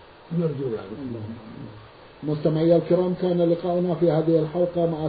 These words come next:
Speaker 2: سماحة الشيخ عبد العزيز ابن عبد الله بن باز، المفتي العام للمملكة العربية السعودية ورئيس هيئة كبار العلماء. شكرا لسماحة الشيخ. وأنتم يا مستمعي الكرام، شكرا لحسن متابعتكم،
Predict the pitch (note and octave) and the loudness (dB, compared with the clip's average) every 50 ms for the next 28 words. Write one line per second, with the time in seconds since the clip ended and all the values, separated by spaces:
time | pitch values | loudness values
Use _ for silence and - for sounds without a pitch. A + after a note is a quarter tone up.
0 | D3+ - D#3+ E3 D3+ D3+ D3+ E3 D#3 D3 - F3 F3 F3+ E3+ - D3+ D3+ D3 C#3+ | -2 -2 -4 -4 -4 -6 -6 -6 -6 -4 0 2 2 2 2 0 -2 -8 -6 -4
1 | - D3+ D3 C#3 C#3+ C#3+ D#3 E3 E3 E3+ E3 D#3 D#3 - - D#3+ D#3 D#3 D3+ C#3+ | -2 -2 -2 -2 -2 0 2 4 4 4 2 0 -2 -2 -2 -2 0 -2 -4 -6
2 | D3 C#3 C#3 D#3+ D#3 D#3+ D#3 D#3 D3+ D#3 D3+ D3+ - D#3 D#3 D3+ D3 D3+ C3+ B2 | -6 -6 -2 -2 0 0 2 0 0 0 0 -2 0 0 0 0 0 -2 -2 -2
3 | A2+ A2+ - - - - - - - - E3+ D3 C#3+ D3+ E3 D#3+ - - E3+ D#3+ | -4 -6 -8 -12 -20 -20 -20 -18 -6 0 2 2 4 4 4 2 4 4 4 4
4 | D3+ C#3 D3+ D#3+ D#3+ D#3+ D3+ D3+ D3+ D3 D3 D3+ D3 D3+ E3 E3 D#3 E3+ D3+ - | 4 4 2 0 0 2 2 4 4 2 2 0 0 0 0 0 0 -2 -2 -2
5 | D#3 D3 C3+ C#3+ C#3+ D3 C#3+ D#3 D#3+ E3 D#3 D#3 - D3 - - D#3 C#3+ C#3+ C#3+ | -2 -2 -2 -2 -4 -4 0 2 2 2 2 2 0 -4 -2 -2 -2 0 0 2
6 | C#3 D#3+ D#3 D#3 D#3+ E3 D#3+ - - - - - D#3+ D#3 D#3 D#3 D#3 D#3+ D#3+ C#3+ | 2 2 2 2 2 0 -2 -8 -14 -10 -2 2 4 4 4 4 4 2 0 0
7 | - - D#3+ C3 D#3 D#3+ D#3+ C#3 C#3+ - - - - D3 C3+ D3+ D3 D3 C#3+ C#3 | 0 -2 -2 -2 -2 -2 -2 -4 -4 -6 -6 -4 -2 0 0 0 0 0 0 0
8 | C#3 B2+ C3+ C#3 C3 B2 B2 A2+ G2+ - - - - - - - - G3 G3+ F#3 | 0 0 0 0 0 0 0 -2 -6 -10 -16 -20 -20 -20 -20 -2 4 4 4 4
9 | - F3+ E3+ D3+ C#3+ C#3 - - C#3 C#3 C3+ B2+ A#2 A#2+ - - - B2+ A2+ G2+ | 4 2 4 4 4 4 2 0 -2 -2 -4 -4 -6 -8 -10 -8 -6 -4 -4 -6
10 | - - - - - - - - C#3 D3+ D3+ E3+ F3 E3 - F3+ E3+ E3+ E3+ E3+ | -8 -14 -18 -20 -20 -20 -10 -4 -2 0 2 2 2 4 4 4 4 4 4 4
11 | F3 E3+ E3+ D3+ - - D#3+ D#3+ D#3 D#3+ D#3+ E3 D3+ D3+ - E3+ E3+ E3 E3 D#3 | 2 2 0 0 0 0 0 2 2 4 4 4 4 2 0 0 0 0 0 0
12 | - - F#3 F3+ - E3+ E3 D3+ D3+ D#3 D3+ E3+ F3+ - F3+ F#3 F3+ E3+ - F3+ | 2 2 2 2 2 0 2 2 2 0 0 -2 -2 -2 0 0 2 2 2 2
13 | E3 D3+ D3+ C3+ C3+ A#2+ A#2+ B2 - B2 | 2 2 2 0 -2 -2 -2 -4 -4 -6